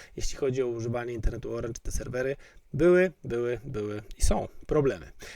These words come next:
E, drugi minus, który się pojawił, jest widoczny, chociaż może nie tak oczywi-, nie taki oczywisty, to jest skalowanie usług cloud gamingowych i wyraźnie widać, że dochodzimy do takiego momentu,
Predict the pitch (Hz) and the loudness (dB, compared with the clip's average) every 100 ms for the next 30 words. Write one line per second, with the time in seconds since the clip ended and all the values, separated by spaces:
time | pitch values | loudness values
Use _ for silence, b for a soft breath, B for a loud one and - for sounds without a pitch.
0 | B - 131 202 202 220 220 247 - - | B 0 6 8 10 8 8 6 2 -4
1 | 170 151 147 143 156 180 160 151 135 151 | -2 0 2 4 4 4 2 2 2 4
2 | 233 - 156 120 135 131 131 135 143 135 | 4 4 2 -2 -4 -4 -4 -2 0 0
3 | 127 - 120 208 143 147 - 160 143 151 | -2 -4 -6 -2 0 2 2 4 2 4
4 | 196 - 135 143 B B - 190 - - | 6 6 6 2 B B 2 4 6 6
5 | - 247 208 135 117 123 131 - - 143 | 4 4 4 2 -2 -2 -2 -4 0 2
6 | 135 147 151 160 233 190 - 123 127 196 | 4 6 6 6 8 8 6 4 6 6
7 | 165 147 120 147 139 127 139 135 165 180 | 6 0 2 2 0 0 2 2 2 0
8 | 139 - 127 127 127 175 196 110 113 139 | 2 2 2 0 0 0 0 0 0 0